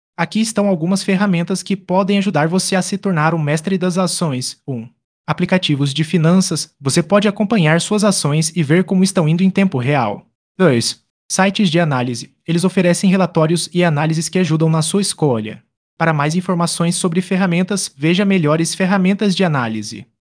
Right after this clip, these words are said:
Três, grupos de discussão. Junte-se a comunidades online para trocar ideias e aprender com os outros. Essas ferramentas são como superpoderes que vão te ajudar a tomar decisões mais inteligentes.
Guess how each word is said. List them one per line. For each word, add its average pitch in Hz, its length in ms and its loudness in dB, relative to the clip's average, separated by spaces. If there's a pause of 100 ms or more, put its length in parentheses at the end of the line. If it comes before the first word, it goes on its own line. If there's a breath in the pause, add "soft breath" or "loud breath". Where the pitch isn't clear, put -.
(120)
Três, 143 420 2 (320)
grupos 226 320 2
de 180 100 2
discussão. 160 640 -2 (260)
Junte-se 190 400 2
a 175 60 2
comunidades 156 720 2
online 160 300 2
para 175 160 0
trocar 175 400 0
ideias 156 500 2
e 165 100 0
aprender 170 420 2
com 180 160 -2
os 180 140 2
outros. 117 540 -6 (360)
Essas 185 260 0
ferramentas 190 600 0
são 180 180 -2
como 185 240 -2
superpoderes 160 760 -2
que 175 120 -4
vão 180 160 0
te 196 120 -2
ajudar 185 340 2
a 156 80 0
tomar 170 340 2
decisões 135 640 -2
mais 139 340 -2
inteligentes. 208 960 -4